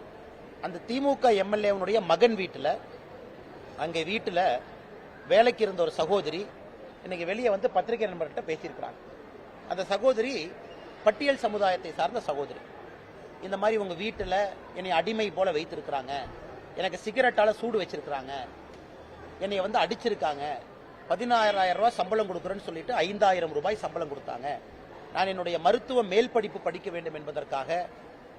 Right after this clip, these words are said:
இந்த சம்பளம் பயன்படும் என்பதற்காக உங்க வீட்டுல வேலைக்கு சேர்ந்தேன். இது பாருங்க, சமூக நீதி பேசக்கூடிய திராவிட முன்னேற்ற கழகம், அதனுடைய ஒரு சிட்டிங் எம் எல் ஏ உடைய மகன் வீட்டுல அந்த கொடுமை நடந்திருக்கு. அந்த அம்மா பிரஸ்ல பேசியும் கூட இன்னும்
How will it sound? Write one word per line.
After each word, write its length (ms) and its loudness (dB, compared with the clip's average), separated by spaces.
இந்த 180 -4
சம்பளம் 420 2
பயன்படும் 460 4
என்பதற்காக 560 0
உங்க 160 -4
வீட்டுல 260 -4
வேலைக்கு 320 -2
சேர்ந்தேன். 380 -8
இது 160 4
பாருங்க, 300 6
சமூக 340 4
நீதி 240 -4
பேசக்கூடிய 520 -2
திராவிட 400 4
முன்னேற்ற 380 -4
கழகம், 300 -4
அதனுடைய 380 0
ஒரு 160 -2
சிட்டிங் 320 -2
எம் 140 -2
எல் 180 2
ஏ 100 2
உடைய 300 -2
மகன் 320 6
வீட்டுல 240 -4
அந்த 160 -4
கொடுமை 280 -4
நடந்திருக்கு. 360 -10
அந்த 200 4
அம்மா 140 2
பிரஸ்ல 420 0
பேசியும் 400 2
கூட 100 4
இன்னும் 320 2